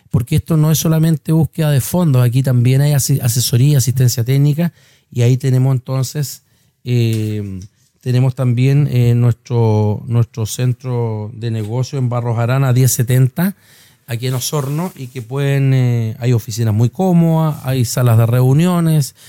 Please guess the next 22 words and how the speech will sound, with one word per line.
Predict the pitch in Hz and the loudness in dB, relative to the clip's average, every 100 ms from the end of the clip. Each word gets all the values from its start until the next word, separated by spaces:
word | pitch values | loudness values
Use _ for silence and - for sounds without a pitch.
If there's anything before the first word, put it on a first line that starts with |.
| - | -18
hay | - 123 | -2 -2
capacitación | 123 104 113 113 123 | 0 0 2 2 2
permanente, | 120 117 120 165 170 147 | 2 2 2 2 2 0
hay | 135 | 0
consultores, | 127 117 123 107 - 185 175 151 | 0 0 0 -2 0 0 2 0
pues | - 127 117 | 0 -2 0
si | 123 | 2
la, | 117 117 113 | 2 2 2
las | 117 | 0
mujeres | 110 123 143 | 2 2 0
van | 131 135 | 0 0
con | 120 | -2
sus | - 110 | 0 2
niños | 135 180 160 127 | 4 4 2 2
o | |
los | 123 107 | 2 2
hombres | 156 170 160 | 2 2 0
también | 139 135 147 | -2 -2 0
van | 143 143 | 0 -2
con | 139 | -4
sus | 139 | -2
niños, | 135 165 165 160 | 0 2 2 0